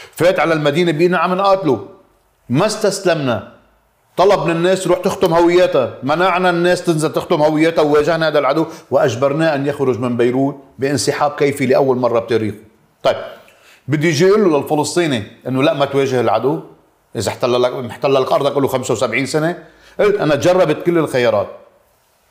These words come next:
السلمية وغير السلمية والاتفاقيات الدولية وغير الدولية، ما، ما طلع معنا شيء. شفنا اليوم هذا الاصطفاف الغربي والأمريكي وابن العالم،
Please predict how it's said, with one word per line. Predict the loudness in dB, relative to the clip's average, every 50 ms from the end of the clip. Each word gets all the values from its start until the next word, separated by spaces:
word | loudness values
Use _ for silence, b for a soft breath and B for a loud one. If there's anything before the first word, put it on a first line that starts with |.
| _ -20 B B B B B B
السلمية | -2 0 0 0 2 2 2 0 0 0 2 2 2
وغير | 2 2 2 2 2 0
السلمية | 0 0 0 -2 0 0 0 -2 0 0 2
والاتفاقيات | 2 2 2 0 0 -2 -4 -2 0 0 0 0 0 0 2 2 0 0 0
الدولية | -2 0 0 0 2 2 2 2 2 4 4
وغير | 4 2 4 4 2 4 2 0
الدولية، | 0 0 0 0 0 0 -2 -2
ما، | -2 -2 -2
ما | -2 -2 -4
طلع | -2 0 0 0
معنا | 0 0 -2 -2 -2
شيء. | -4 -4 -4 -4 -4 -6 -8 -18 _ _ _ B B B B B B
شفنا | -2 -2 0 2 2 2 4
اليوم | 4 4 4 4 4 2 2 2
هذا | 2 2 2
الاصطفاف | 2 2 0 0 0 -2 0 2 2 2 2 2 -2 -8
الغربي | -8 -6 -4 0 2 2 2 2 0 -2 -2 -2
والأمريكي | 0 0 0 2 2 0 0 0 0 2 0 0 -2 -2 -2
وابن | 0 2 2 2 0 -2 -4 -4 -2
العالم، | 0 0 2 2 2 2 2 0 0